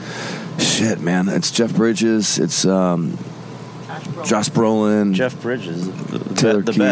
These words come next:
Speaker 2: best.
Speaker 1: Yeah, it's pretty cool.
Speaker 2: The dude.
Speaker 1: So.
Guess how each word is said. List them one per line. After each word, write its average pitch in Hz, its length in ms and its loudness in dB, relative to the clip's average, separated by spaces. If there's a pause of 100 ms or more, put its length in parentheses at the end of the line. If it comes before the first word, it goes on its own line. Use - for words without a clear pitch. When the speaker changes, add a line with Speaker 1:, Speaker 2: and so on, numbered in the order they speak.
(240)
Speaker 2:
best. - 60 -4
Speaker 1:
Yeah, 104 280 4 (140)
it's - 120 -4
pretty 104 180 2
cool. 104 180 4
Speaker 2:
The 117 120 0
dude. 117 320 0 (1700)
Speaker 1:
So. 82 160 0